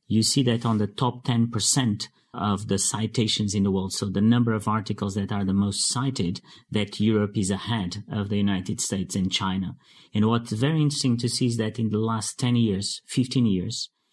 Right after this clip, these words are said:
and I can show you the numbers later, you see that the U S, in terms of those top ten citations, went down, China went up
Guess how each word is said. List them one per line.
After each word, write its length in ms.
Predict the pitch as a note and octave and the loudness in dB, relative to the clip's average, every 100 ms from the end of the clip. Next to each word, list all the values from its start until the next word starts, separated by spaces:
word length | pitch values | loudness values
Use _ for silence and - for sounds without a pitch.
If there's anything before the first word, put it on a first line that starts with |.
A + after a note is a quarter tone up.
| - | -6
and 180 | G#2+ G#2+ | -2 -2
I 160 | G#2+ | -2
can 200 | G#2 A2 | -2 -2
show 200 | G2+ - | 0 2
you 100 | A#2+ | 0
the 120 | G2+ G2+ | 2 2
numbers 460 | G2 G2 G2 - - | 4 2 0 -2 -2
later, 600 | A2 B2 B2+ - E2+ A2 - - - | 2 2 2 -2 -4 -6 -10 -20 -2
you 140 | G#2+ | 0
see 300 | - - C#3+ | 2 2 2
that 320 | B2 G#2 G2 - | 2 0 -2 -6
the 280 | G#2+ G#2 A2+ | -4 0 2
U 280 | A2 G#2+ | 4 4
S, 240 | A#2+ A#2+ - | 2 0 0
in 120 | A#2 | 0
terms 280 | A#2 G#2+ A2 | 0 -2 0
of 140 | G#2 | -2
those 260 | G#2+ G#2 - | 0 -2 -2
top 280 | B2+ A#2 - | -4 -4 -4
ten 160 | G#2+ | -2
citations, 640 | G#2+ G#2+ G#2 A2 G#2 G2 F#2+ | -2 -4 -2 -2 -2 -4 -2
went 420 | G2 G#2 A#2 A2+ | 0 2 4 2
down, 400 | G#2 F#2 C3 C#3+ - _ _ _ _ _ _ _ | 0 0 0 -4 -6 _ _ _ _ _ _ _
China 360 | - D3+ C3+ B2+ | 0 2 2 2
went 300 | A2+ A#2 A2+ | 4 2 0
up 180 | G#2+ | -4